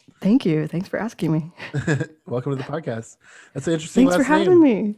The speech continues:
Speaker 2: What's the, what, what's the, what's your heritage, or what's your
Speaker 1: It's
Speaker 2: nationality?
Speaker 1: Italian.
Speaker 2: Italian.
Speaker 1: Yeah.
Speaker 2: Okay. Are you full
Speaker 1: Yeah.
Speaker 2: Italian?
Speaker 1: Uh, no. I, I think, like, there's some Swedish and Irish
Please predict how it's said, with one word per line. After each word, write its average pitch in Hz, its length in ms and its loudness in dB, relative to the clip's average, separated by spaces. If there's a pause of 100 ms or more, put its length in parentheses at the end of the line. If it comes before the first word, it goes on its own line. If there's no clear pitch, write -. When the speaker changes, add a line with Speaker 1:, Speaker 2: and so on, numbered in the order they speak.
Speaker 2:
What's 139 200 -6
the, 165 380 -2
what, 139 160 -6
what's 139 200 -8
the, 131 480 -6
what's 135 180 -6
your 143 80 -2
heritage, 127 420 -6
or 113 60 -8
what's 117 180 -12
your 113 320 -14 (500)
Speaker 1:
It's 139 280 -2
Speaker 2:
nationality? 247 420 -2
Speaker 1:
Italian. 175 220 -2 (240)
Speaker 2:
Italian. 156 460 -4
Speaker 1:
Yeah. 220 160 -2
Speaker 2:
Okay. 135 240 -10 (760)
Are 127 60 -2
you 185 60 2
full 190 180 -2
Speaker 1:
Yeah. 127 60 -2
Speaker 2:
Italian? 135 480 -4 (1000)
Speaker 1:
Uh, 214 540 0 (100)
no. 214 640 0 (220)
I, 180 840 -2 (720)
I 196 60 -4
think, 196 340 -2
like, 170 480 -2 (180)
there's 170 160 -6
some 165 140 -4
Swedish 175 500 -2
and - 140 -2
Irish 160 600 -4